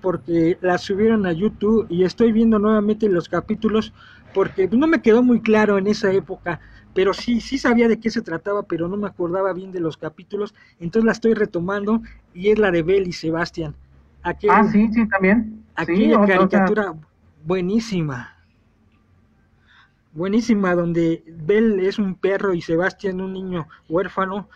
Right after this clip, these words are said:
Speaker 1: bueno, que va en busca de su, de su mamá y anda por todos los, los campos, anda por los campos suizos y anda buscando aventuras con el perro mal-,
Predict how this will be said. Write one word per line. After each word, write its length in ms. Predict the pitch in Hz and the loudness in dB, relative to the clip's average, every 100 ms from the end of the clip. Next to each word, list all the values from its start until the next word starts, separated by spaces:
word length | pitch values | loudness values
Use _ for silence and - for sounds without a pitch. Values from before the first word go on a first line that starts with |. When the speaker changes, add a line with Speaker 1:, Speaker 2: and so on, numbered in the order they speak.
| - | -10
Speaker 1:
bueno, 220 | 202 175 - - - | -8 -8 -12 -20 -6
que 240 | 170 170 | -4 -2
va 200 | 156 185 196 | -2 -4 -4
en 80 | |
busca 260 | 185 - 190 | -6 -6 -4
de 100 | 156 | -4
su, 320 | - 151 147 - - _ | -6 -12 -12 -14 -20 _
de 100 | 156 | -12
su 160 | - 160 | -10 -8
mamá 400 | 160 160 175 202 | -6 -4 -4 -2
y 120 | 185 | -2
anda 180 | 196 196 | -2 -4
por 160 | - 156 | -6 -8
todos 260 | 190 185 175 | -6 -4 -4
los, 320 | 156 135 _ _ _ _ _ _ | -4 -8 _ _ _ _ _ _
los 400 | 160 165 160 - | -14 -8 -8 -8
campos, 680 | - 185 196 190 196 185 - | -6 -4 -4 0 0 0 -2
anda 300 | 196 196 - | -4 -4 -6
por 680 | 170 160 156 151 143 151 151 - - _ - | -4 -4 -4 -6 -8 -12 -14 -20 -20 _ -6
los 220 | 170 165 | -2 -2
campos 420 | 208 208 190 165 | -2 -2 -2 -4
suizos 680 | - 190 208 208 196 185 - | -2 -2 -2 -2 -2 -4 -6
y 160 | 170 180 | -4 -2
anda 180 | 226 202 | 0 0
buscando 800 | 170 - 202 202 185 170 147 _ _ - | -4 -8 -8 -4 -4 -4 -8 _ _ -8
aventuras 640 | 151 165 160 185 190 - | -4 -4 -2 0 0 -2
con 160 | 160 | -6
el 120 | 160 156 | -4 -4
perro 380 | - 180 170 | -2 0 0
mal-, 420 | 160 151 139 143 | -4 -6 -8 -12